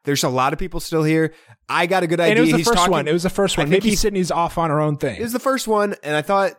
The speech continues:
Speaker 1: Colton could have been thinking, "Okay, she's obviously talking about Demi. Demi's been here doing all this nonsense this whole time." Uh, but then when Demi leaves and also says it, it's like, "Okay,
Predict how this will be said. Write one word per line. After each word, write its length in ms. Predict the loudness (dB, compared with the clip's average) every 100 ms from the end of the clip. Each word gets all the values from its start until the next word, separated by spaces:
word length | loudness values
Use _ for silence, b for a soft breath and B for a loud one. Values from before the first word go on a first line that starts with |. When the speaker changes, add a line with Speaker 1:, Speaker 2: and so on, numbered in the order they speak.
| -14 -20 -20 -18 -16 -4
Speaker 1:
Colton 240 | -2 0
could 120 | -2 -2
have 60 |
been 120 | -2
thinking, 240 | 0 0 0
"Okay, 300 | 0 0 0
she's 240 | 0 0
obviously 340 | 0 0 0 0
talking 180 | 0
about 180 | 0 0
Demi. 500 | 0 2 2 2 0
Demi's 380 | -2 0 0 0
been 160 | 0 2
here 520 | 2 2 2 0 -4
doing 500 | -2 0 0 0 -2 -4
all 140 | -4
this 140 | -2
nonsense 400 | -2 -2 -2 -4
this 160 | -4 -4
whole 140 | -4
time." 280 | -2 -2 -2 -6 B B
Uh, 360 | -4 0 0 0 -6 -20 b b b _ -6
but 200 | -2 0
then 140 | 2
when 120 | 2
Demi 320 | 0 0 0
leaves 300 | 0 0 0
and 100 | -2 -2
also 380 | -2 0 0 0
says 280 | 0 -2 -2
it, 200 | -4 -4
it's 120 | -2
like, 240 | -2 0
"Okay, 300 | -2 0 -2